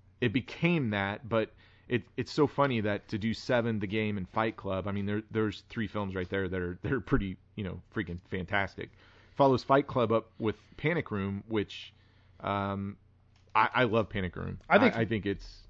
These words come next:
Speaker 2: Yes.
Speaker 1: so good.
Speaker 2: I, I agree. I like that, you know, a lot of times movies become too big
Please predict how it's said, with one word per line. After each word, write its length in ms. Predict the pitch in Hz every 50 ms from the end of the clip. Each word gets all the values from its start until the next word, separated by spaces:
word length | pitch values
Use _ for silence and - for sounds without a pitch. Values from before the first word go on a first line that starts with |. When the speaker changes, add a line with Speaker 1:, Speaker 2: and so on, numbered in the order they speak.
| - -
Speaker 2:
Yes. 160 | 180 170 147
Speaker 1:
so 100 | 123 113
good. 220 | 98 98 95 90 - - - -
Speaker 2:
I, 100 | 180 185 175 170 160
I 160 | 185 180 175
agree. 320 | 160 151 151 165 151 143
I 140 | 143 165 190
like 260 | 196 196 202 196 196 -
that, 340 | 190 180 170 165 - - - - - - - - - - - - - - - - _ _ _
you 120 | - 202 208
know, 140 | 196 180 - - - - - _ _
a 80 | - 185
lot 140 | 185 214 233
of 60 | 233
times 280 | 233 220 208 185 151 156
movies 280 | 160 180 165 180 180 160
become 320 | - 170 - 185 170 165
too 180 | - - 180 165
big 360 | 135 - 151 151 165 180 185